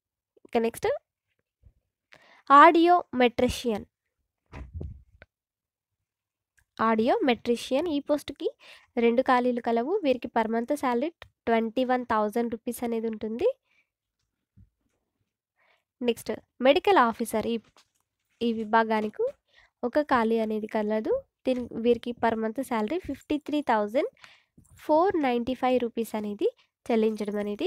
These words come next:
జరుగుతుంది. ఓకే, అయితే దీనికి అర్హత ఏంటంటే, అంటే ఒక్కో పోస్ట్‌కి ఒక్కోలాగా ఉంటుందన్నమాట. పోస్టుల్ని అనుసరించి సంబంధిత స్పెషలైజేషన్‌లో బ్యాచిలర్స్ డిగ్రీ, ఎంబీబీఎస్,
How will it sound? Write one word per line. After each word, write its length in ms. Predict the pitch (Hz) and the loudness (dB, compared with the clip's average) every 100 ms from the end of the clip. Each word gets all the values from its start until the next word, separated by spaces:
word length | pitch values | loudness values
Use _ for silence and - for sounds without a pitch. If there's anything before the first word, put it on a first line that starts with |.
| 440 | 0
జరుగుతుంది. 560 | 311 214 196 196 202 214 - | 0 0 -6 -12 -14 -14 -10
ఓకే, 200 | 233 480 640 _ _ _ _ _ _ _ | -4 -2 -4 _ _ _ _ _ _ _
అయితే 220 | - 392 381 | 2 4 2
దీనికి 240 | 339 311 311 | 0 2 2
అర్హత 300 | 233 226 262 240 | 2 0 -2 -2
ఏంటంటే, 420 | 214 202 196 202 277 - _ _ _ - - - _ _ _ _ _ _ _ - | -4 -8 -8 -2 -2 -2 _ _ _ -12 -10 -12 _ _ _ _ _ _ _ -8
అంటే 180 | 240 339 330 311 - | 0 0 0 -2 -4
ఒక్కో 160 | 240 302 277 | -2 -2 2
పోస్ట్‌కి 320 | 254 269 - | 0 0 -2
ఒక్కోలాగా 460 | 262 - 226 220 208 202 | -2 0 0 0 -4 -8
ఉంటుందన్నమాట. 520 | 196 208 208 202 202 571 - | -8 -8 -8 -8 -4 -4 0
పోస్టుల్ని 460 | 254 247 247 240 220 | -2 0 -2 -2 -2
అనుసరించి 520 | 208 226 214 208 330 554 _ - - - _ | -4 -6 -6 -6 -6 -6 _ -20 -20 -20 _
సంబంధిత 500 | - 302 349 339 349 320 339 - | 0 2 2 2 0 -2 -2 -6
స్పెషలైజేషన్‌లో 1000 | _ 285 - 269 254 220 220 233 226 392 240 | _ -6 -2 0 0 0 -4 -6 -4 -2 0
బ్యాచిలర్స్ 460 | 220 214 - 220 - 214 | 0 0 -4 -6 -4 -6
డిగ్రీ, 280 | 202 208 214 - _ _ _ | -2 -2 -2 -6 _ _ _
ఎంబీబీఎస్, 840 | 240 269 294 349 262 247 247 240 | 2 4 4 2 0 2 2 0